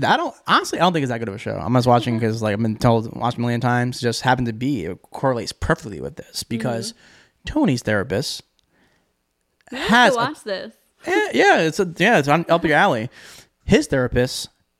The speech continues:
Speaker 1: has a therapist.
Speaker 2: Mm.
Speaker 1: So how do you feel about therapists having therapists? Is that, like, 'cause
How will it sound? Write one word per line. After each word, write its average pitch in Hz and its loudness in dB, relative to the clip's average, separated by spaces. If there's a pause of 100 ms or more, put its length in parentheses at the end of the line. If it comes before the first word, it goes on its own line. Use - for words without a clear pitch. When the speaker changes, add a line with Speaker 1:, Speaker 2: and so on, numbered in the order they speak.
(160)
Speaker 1:
has 233 2
a 131 -2
therapist. - -12 (100)
Speaker 2:
Mm. 220 -12
Speaker 1:
So 156 2
how 170 2
do 185 -2
you 185 -2
feel 131 -4 (120)
about 120 -2
therapists 135 0
having 110 -4
therapists? 92 -6
Is 123 -2
that, 131 2
like, 131 -2
'cause 139 0